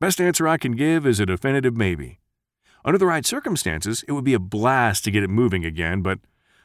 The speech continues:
I'm happy if we leave it as an incredible sixteen plus year adventure with my brothers and best friends." Adds Carew, "Don't lose hope, because it's not impossible that we might play again."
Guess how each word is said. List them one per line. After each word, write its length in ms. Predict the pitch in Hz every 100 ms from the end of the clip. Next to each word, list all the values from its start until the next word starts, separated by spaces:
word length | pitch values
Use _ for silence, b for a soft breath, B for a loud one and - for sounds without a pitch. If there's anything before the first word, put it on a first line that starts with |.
| -
I'm 120 | 131
happy 360 | 143 139 143 135
if 120 | 135
we 140 | 143 139
leave 240 | 107 113
it 80 | 110
as 160 | 107
an 80 | 110
incredible 540 | 107 95 110 110 113 117
sixteen 520 | 117 107 - 127 117
plus 320 | 107 110 -
year 140 | 110
adventure 400 | 123 104 87 -
with 160 | 92 95
my 80 | 101
brothers 380 | 92 92 101 110
and 100 | 87
best 220 | 92 -
friends." 420 | 90 80 78 - _ _ _ _ _ B B
Adds 240 | 123 139 135
Carew, 380 | - 135 156 185 _ -
"Don't 140 | 226
lose 160 | 233 196
hope, 240 | 220 190 _ _ -
because 420 | 120 139 131 - _ -
it's 160 | 95
not 180 | 147 175
impossible 600 | 110 147 180 175 92 90
that 280 | 95 101 104
we 200 | 101 120
might 260 | 104 117
play 220 | - 107 82
again." 400 | 92 101 69